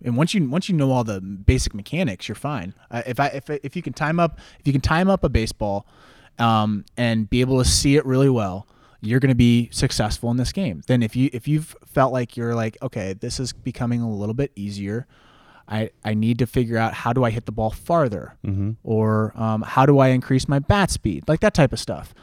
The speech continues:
Speaker 1: But you first have to know how to make contact consistently.
Speaker 2: Well, I've said this forever. We, we struggled, like, not struggled, but we took our time before investing in tech. And I know I had this conversation with you. I've had this with Coach Unger. I thought I had this with Joss.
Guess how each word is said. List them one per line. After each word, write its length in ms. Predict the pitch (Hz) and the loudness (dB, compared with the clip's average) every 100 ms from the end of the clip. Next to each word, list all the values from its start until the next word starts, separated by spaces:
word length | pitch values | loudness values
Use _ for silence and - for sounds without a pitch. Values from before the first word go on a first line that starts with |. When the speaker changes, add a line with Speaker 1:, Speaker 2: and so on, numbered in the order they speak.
| - | -4
Speaker 1:
But 120 | 151 | 2
you 80 | 147 | 2
first 420 | - - 180 175 | 2 4 4 4
have 140 | 175 - | 2 0
to 60 | |
know 100 | 135 | -2
how 100 | 123 | -2
to 60 | 120 | -2
make 160 | 110 - | -4 -4
contact 440 | 131 127 117 92 | -4 -2 -4 -6
consistently. 640 | 101 - 98 - - - | -10 -8 -8 -10 -16 -6
Speaker 2:
Well, 120 | - 107 | 2 4
I've 140 | 113 | 6
said 180 | 127 98 | 4 2
this 100 | 98 | 0
forever. 320 | 101 90 85 | 0 0 4
We, 220 | 101 139 | 6 6
we 200 | 98 127 | 6 2
struggled, 480 | 127 - 110 104 95 | 4 4 4 4 0
like, 180 | 95 98 | 0 0
not 300 | 123 135 - | 4 4 2
struggled, 440 | - 120 104 98 | 0 0 2 0
but 100 | 95 | -2
we 160 | 95 139 | 0 2
took 200 | 160 131 | 2 0
our 100 | 90 | -4
time 420 | - 98 82 80 | -4 -4 -6 -8
before 280 | 80 - 90 | -10 -8 -6
investing 360 | 82 78 - | -6 -8 -10
in 60 | 82 | -12
tech. 260 | - 76 - | -10 -14 -8
And 100 | 92 | -4
I 80 | |
know 140 | 113 107 | 0 2
I 80 | 98 | 0
had 140 | 98 | -4
this 140 | 90 | -8
conversation 500 | - 92 - 85 - | -6 -6 -6 -8 -8
with 80 | 76 | -8
you. 180 | 87 123 | -2 -2
I've 100 | 117 | -2
had 140 | 90 | -6
this 220 | 82 82 - | -10 -12 -14
with 200 | 78 - | -16 -10
Coach 260 | 85 80 | -8 -4
Unger. 240 | 110 123 113 | -2 2 2
I 100 | 101 | 2
thought 260 | 98 95 | -2 -10
I 140 | 98 90 | -12 -10
had 140 | 92 | -6
this 180 | 98 - | -6 -6
with 100 | 98 | -6
Joss. 380 | 92 78 76 | -6 -8 -10